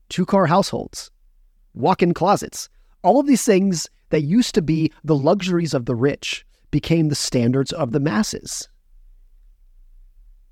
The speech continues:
This next one is a very related point.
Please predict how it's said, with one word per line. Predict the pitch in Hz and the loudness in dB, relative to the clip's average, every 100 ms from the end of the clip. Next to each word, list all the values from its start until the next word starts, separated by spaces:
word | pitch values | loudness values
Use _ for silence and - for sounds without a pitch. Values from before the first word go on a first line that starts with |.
| - - _ _ - - - _ | -20 -20 _ _ -20 -20 -20 _
This | 294 - | -4 0
next | 214 202 | 0 2
one | 156 | 2
is | 127 | 2
a | |
very | 117 143 135 | 2 2 2
related | 117 113 101 - | 0 -2 -6 -8
point. | - | -14